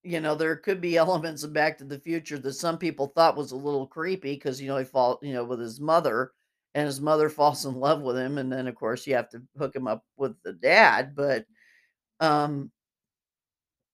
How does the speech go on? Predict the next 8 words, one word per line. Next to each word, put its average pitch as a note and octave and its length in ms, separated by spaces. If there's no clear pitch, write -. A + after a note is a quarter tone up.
the F3+ 200
concept G3+ 760
of F3 220
Back F3 300
to F#3 120
the E3+ 120
Future D#3+ 640
actually D#3 920